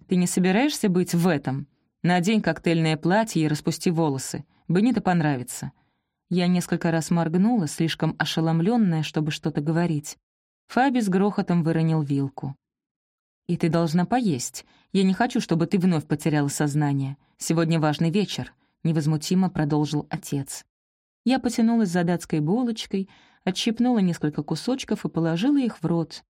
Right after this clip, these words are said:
неуверенная, что смогу их проглотить. «Перестань ковыряться в еде, Лилиана, ради всего святого!» «Оставь ее в покое!» воскликнул Фаби.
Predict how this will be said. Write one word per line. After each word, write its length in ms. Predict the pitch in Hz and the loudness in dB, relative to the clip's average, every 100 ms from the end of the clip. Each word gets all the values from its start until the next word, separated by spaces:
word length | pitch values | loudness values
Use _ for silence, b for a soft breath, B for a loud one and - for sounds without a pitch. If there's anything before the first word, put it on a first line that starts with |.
| - | -2
неуверенная, 680 | 196 185 175 202 208 170 165 | 2 4 4 2 2 2 0
что 220 | - 170 | -2 -2
смогу 360 | - 170 165 175 | 0 0 2 0
их 140 | 160 | 0
проглотить. 720 | 156 156 170 165 160 147 - _ _ _ _ _ _ _ _ _ _ _ _ | -2 0 -2 -2 -4 -6 -10 _ _ _ _ _ _ _ _ _ _ _ _
«Перестань 500 | 202 208 208 277 254 | 2 2 2 2 2
ковыряться 480 | 202 185 208 185 170 | 4 4 2 2 0
в 40 | |
еде, 320 | 165 196 180 190 | 2 2 4 4
Лилиана, 520 | 160 175 202 170 147 | 4 4 4 2 2
ради 200 | 165 160 | 2 0
всего 300 | - 202 269 | 0 2 2
святого!» 680 | 269 262 254 240 151 143 147 _ _ - | 2 0 2 2 2 -2 -6 _ _ -2
«Оставь 480 | 196 - - 202 - | -2 -2 0 0 2
ее 240 | 196 180 | 2 2
в 80 | 180 | 0
покое!» 580 | 202 185 233 214 151 151 _ | -2 0 2 2 0 -2 _
воскликнул 540 | 160 160 - 180 175 170 | -4 -2 -2 0 0 0
Фаби. 480 | - 170 147 151 | 0 0 0 -6